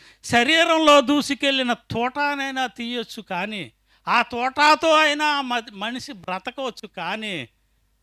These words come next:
మనిషి వేసే మాటను తీయడం ఎవ్వరికీ సాధ్యం కాదు."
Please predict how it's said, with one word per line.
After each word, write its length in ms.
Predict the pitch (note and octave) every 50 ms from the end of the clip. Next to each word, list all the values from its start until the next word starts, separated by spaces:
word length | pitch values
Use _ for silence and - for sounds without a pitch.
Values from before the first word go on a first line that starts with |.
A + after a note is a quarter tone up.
| -
మనిషి 420 | C#3+ D3 D3 F3 G3+ - - A#3 G#3+
వేసే 380 | G#3+ G3 G3 F#3+ - G3+ F#3
మాటను 960 | F3+ D#3+ D#3 D3 C#3+ C#3+ D3+ F3+ G#3 G3 - F#3+ F3+ F3+ F#3 G#3 A#3+ A3 C#3+ - _ _ _ _ _ _ _ _ _ _ _
తీయడం 400 | - E3 E3+ E3+ D#3+ E3+ D#3+ D#3+
ఎవ్వరికీ 680 | D3+ C#3 C3+ C#3 C3+ C#3+ D#3 F3 A3 A3 A#3 - B3+ A3
సాధ్యం 480 | - - F#3 E3+ D#3+ D3+ D#3 D3+ D3
కాదు." 220 | C#3+ - C#3 B2+